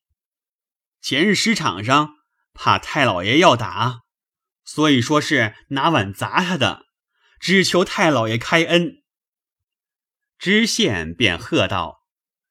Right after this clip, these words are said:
：“好个糊涂东西！本县问你怎么砸他的，你便供说恼他不换酒才砸的，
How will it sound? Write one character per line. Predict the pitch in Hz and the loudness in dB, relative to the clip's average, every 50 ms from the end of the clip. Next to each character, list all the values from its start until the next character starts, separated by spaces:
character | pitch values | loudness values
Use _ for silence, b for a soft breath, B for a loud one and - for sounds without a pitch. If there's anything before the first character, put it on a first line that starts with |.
| _ _ _ _ _ _ _ | _ _ _ _ _ _ _
：“好 | _ - - - 113 117 117 120 123 | _ -12 -4 0 2 4 4 4 4
个 | 123 135 | 4 4
糊 | 131 123 123 143 180 262 | 2 2 2 2 2 4
涂 | 220 208 | 4 2
东 | 165 147 143 151 160 | 2 4 4 4 4
西！ | 156 - 120 95 73 - _ _ _ _ _ _ _ _ _ _ _ _ _ _ - | 2 0 -2 -4 -6 -8 _ _ _ _ _ _ _ _ _ _ _ _ _ _ -4
本 | - 95 90 90 90 | -4 -2 -2 -2 -4
县 | - - 143 135 131 | -4 0 0 2 2
问 | 147 170 170 135 113 101 | 2 2 2 2 2 0
你 | 98 92 101 110 131 160 - - | 0 0 2 2 2 0 -2 -6
怎 | - - 113 104 | -12 -8 -6 -6
么 | 98 104 104 104 | -4 -4 -6 -6
砸 | - - 101 104 123 156 | -4 -2 -2 0 0 0
他 | 160 175 185 | 0 0 -2
的， | 160 131 107 - _ _ _ _ _ _ _ _ _ _ _ _ | -2 -2 -2 -4 _ _ _ _ _ _ _ _ _ _ _ _
你 | - 92 95 101 | -8 -6 -4 0
便 | 113 123 110 113 | 0 0 0 2
供 | 117 156 135 113 | 2 0 0 0
说 | 104 - 143 143 139 143 147 - - | 0 0 0 2 4 4 2 2 -2
恼 | 113 107 101 95 87 87 | -4 -2 0 0 -2 -4
他 | 90 - - 127 | -6 -4 -4 -4
不 | 127 - 139 190 | -2 0 0 0
换 | 196 160 247 190 147 123 | 2 2 2 2 2 0
酒 | 117 - 98 85 85 110 135 147 - _ | -2 -4 -6 -4 -2 -2 -2 -2 -4 _
才 | - - - 135 101 | -14 -6 -4 -2 -2
砸 | 107 - 92 87 101 | -2 -2 -4 -2 -2
的， | 117 117 120 - - | 0 0 -2 -4 -6